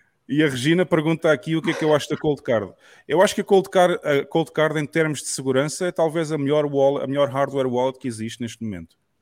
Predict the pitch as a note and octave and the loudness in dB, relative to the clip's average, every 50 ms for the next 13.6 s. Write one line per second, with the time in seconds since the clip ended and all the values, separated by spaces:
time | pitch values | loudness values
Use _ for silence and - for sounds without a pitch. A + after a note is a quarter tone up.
0 | _ _ _ - - G#2+ - - _ _ _ _ _ - A2+ G#2 G#2 G#2 G2+ G#2 | _ _ _ -14 -14 -14 -14 -16 _ _ _ _ _ -6 -4 -2 -2 -2 -2 -4
1 | - A#2+ C3+ - - F3+ F3+ - - - F3+ D#3+ F3 E3+ - - F3 E3 D#3 - | -2 -2 -2 0 0 0 -2 -2 -2 -4 -2 0 0 0 0 0 0 0 0 0
2 | E3+ E3 D#3+ D#3+ C#3+ A#2+ C3 C3+ C#3 C#3+ C#3 C#3 - - D3 C3 _ - D3+ C#3+ | -2 -2 0 0 -2 0 0 0 2 0 0 -4 -8 -10 -10 -10 _ -6 -6 -6
3 | C#3+ C3+ - C#3+ C#3 C#3 - C#3 B2+ - C3+ B2+ B2 A#2 B2 B2+ A#2+ _ - B2 | -4 -4 -2 -2 -2 -2 -2 -6 -6 -4 -4 -4 -2 -2 -4 -4 -6 _ -8 -10
4 | - - C3 A#2 A2+ A2 A#2+ B2 A#2+ - A#2+ - - B2 A2+ - - G#2+ A2+ A#2 | -8 -6 -4 -2 -2 -2 -2 -2 -4 -6 -8 -6 -6 -6 -6 -6 -8 -6 -6 -6
5 | A2+ A2 - A#2+ A#2+ G#2+ A#2+ A2+ A2 - B2 A#2+ A#2+ A#2 A2 A#2 A2 A2 A2 G#2+ | -6 -6 -8 -8 -8 -6 -4 -6 -6 -6 -6 -6 -6 -6 -6 -6 -4 -4 -4 -4
6 | - A#2 A2 A2 A2+ A2+ - A2+ - - A2 G2+ _ - A2 G#2+ G2+ G#2+ G#2 G#2 | -4 -6 -6 -4 -6 -6 -8 -10 -12 -12 -12 -12 _ -10 -10 -8 -6 -6 -6 -4
7 | G#2 G2 G2+ _ _ _ _ _ _ _ _ _ G2+ A2+ G#2+ G#2+ G#2 G#2 G#2 G2+ | -6 -6 -8 _ _ _ _ _ _ _ _ _ -2 -2 0 2 2 4 4 4
8 | G#2 B2 D3 - _ _ _ _ _ _ _ _ _ _ _ _ - A#2+ B2+ B2+ | 2 0 -2 -6 _ _ _ _ _ _ _ _ _ _ _ _ -2 -2 -2 0
9 | - C#3+ C#3 C3 - - C#3+ C3+ B2+ C3+ C3+ B2+ - D3 C3+ A#2+ A2 G2+ - - | 2 2 0 0 0 0 0 0 0 0 -4 -4 -2 0 0 0 0 -2 -4 -10
10 | - - - G#2+ G2+ A2 G#2 F#2+ E2 E2 - - - _ _ _ - G2 F2+ - | -12 -8 -6 -4 -2 -4 -4 -4 -8 -12 -16 -20 -20 _ _ _ -12 -12 -12 -12
11 | G2+ F#2+ - G#2+ G2+ - - A#2+ A#2 A#2 - B2 A#2 - - B2+ A2 A2 G#2+ F#2 | -14 -12 -10 -10 -10 -8 -6 -4 -4 -4 -4 -6 -8 -6 -4 -4 -4 -4 -2 -2
12 | A#2 A#2 A#2 A#2+ A#2+ A2+ - - C3+ C3 - B2+ B2+ A#2+ - B2+ A#2 A2 G2+ A2+ | -2 -2 -2 -2 -4 -6 -6 -4 -6 -4 -4 -4 -6 -4 -2 -2 -2 0 0 0
13 | A#2+ A#2+ - - - B2 A2+ A2+ A2 A2 A#2 | -2 -2 -4 -6 -6 -4 -2 -2 -2 -4 -6